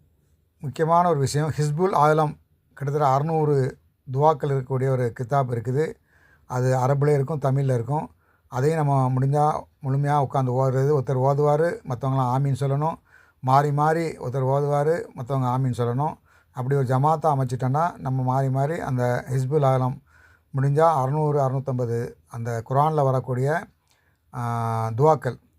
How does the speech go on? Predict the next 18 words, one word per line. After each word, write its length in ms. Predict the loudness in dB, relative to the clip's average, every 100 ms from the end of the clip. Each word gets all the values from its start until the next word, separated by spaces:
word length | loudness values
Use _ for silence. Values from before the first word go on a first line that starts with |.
| _
அதை 200 | -4 -2
ஓதுன 340 | 0 0 0
பிறகு, 560 | -2 -4 0 2 2 -2 _ _ _ _ -8
அசர் 360 | -4 0 0
தொழுகைக்கு 500 | 2 4 2 0 -8
பிறகு 640 | -4 -4 0 2 4 2 0 _ _ _ _ _
நம்ம 580 | -4 -2 0 2 2 0 -4
அந்த 140 | -8
கூடாரத்தை 440 | -4 0 4 4
விட்டு 220 | 2 -4 -2
வெளியே 260 | 0 2
வந்து, 680 | 2 0 2 2 2 0 -8 _ _ _ _ _
அதுல 260 | -2 -2
கூட்டான 480 | -2 -6 0 2 2
துவாக்கள் 400 | 2 2 2 0
நடக்கும். 380 | -2 -2 -6 -12 _ _ _
அரஃபாவுடைய 640 | -8 -2 0 2 0 0
மைதானத்துல 640 | -2 -2 -2 -2 -2 -2